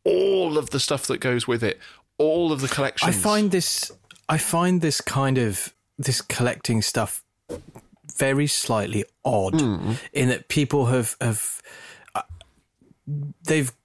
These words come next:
Speaker 2: gone so far down this road of having, well, it's got to be perfect. It's got to be the actual movie car. It's no longer it's a
Speaker 1: <laughs>
Speaker 2: replica. I own the actual movie DeLorean.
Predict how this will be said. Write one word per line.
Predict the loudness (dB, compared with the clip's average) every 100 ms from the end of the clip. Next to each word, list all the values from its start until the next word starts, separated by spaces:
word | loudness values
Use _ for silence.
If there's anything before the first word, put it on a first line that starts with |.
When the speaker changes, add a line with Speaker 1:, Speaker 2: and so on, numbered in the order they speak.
| -4
Speaker 2:
gone | 0 2 2 2
so | 0 0 2 2
far | 2 0 0
down | 0 0 0
this | -2 -2
road | 0 2 2 0
of | -2 -4
having, | -2 0 0 0
well, | 0 0
it's | 0
got | -4 -2
to |
be | -4
perfect. | -2 -2 0 0
It's | -2
got | -2 0
to |
be | -2
the | 0
actual | -2 -2 -2 2
movie | 2 2 0
car. | 0 0
It's | 0
no | 0 2
longer | 2 0
it's | 0
a | 0
Speaker 1:
<laughs> |
Speaker 2:
replica. | -2 -2 -2 -2
I | 0 0
own | 0
the | -2 -2
actual | -2 -2 -2 0 2
movie | 2 0 0 -2
DeLorean. | 0 0 2 0 -2